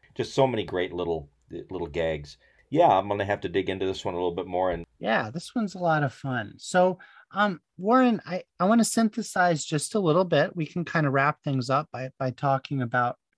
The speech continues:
Speaker 2: by kinda reflecting on this period.
Speaker 1: I love going back and looking at these. I still think they're Barks in his most formative time. I mean, I mean, he's, he's becoming the storyteller and artist that he,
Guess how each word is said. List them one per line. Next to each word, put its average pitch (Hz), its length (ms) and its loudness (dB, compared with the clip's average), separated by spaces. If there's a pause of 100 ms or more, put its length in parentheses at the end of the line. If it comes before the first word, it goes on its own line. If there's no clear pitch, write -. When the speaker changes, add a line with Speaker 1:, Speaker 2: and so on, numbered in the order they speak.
(180)
Speaker 2:
by 123 300 0
kinda 135 260 -2
reflecting 135 600 -2
on 123 320 -4
this 117 200 -8
period. 120 460 -6 (560)
Speaker 1:
I 110 140 0
love 117 320 2
going 104 260 -2
back 95 260 2
and 92 120 -6
looking 92 260 -6
at 80 120 -8
these. 76 300 -8
I 82 140 -10
still 95 320 -4
think 95 300 -6
they're 85 340 -4 (140)
Barks 95 580 0 (180)
in 90 120 -4
his 82 260 -4
most 90 380 -2
formative 92 720 -4 (220)
time. 98 420 -4
I 85 60 -4
mean, 87 160 -4
I 85 40 -2
mean, 87 140 -6
he's, 82 220 -10
he's 78 180 -10
becoming 95 800 -8 (160)
the 90 80 -8
storyteller 92 560 -2
and 78 80 -4
artist 92 420 -4
that 85 140 -4
he, 82 340 -10